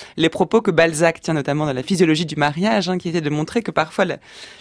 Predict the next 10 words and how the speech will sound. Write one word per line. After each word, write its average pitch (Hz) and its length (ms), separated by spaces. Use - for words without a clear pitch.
les 180 140
résultats 208 720
logiques 190 560
qui - 120
découlent 202 340
d'une 156 120
approche 175 300
statistique 190 540
du 143 120
monde, 185 360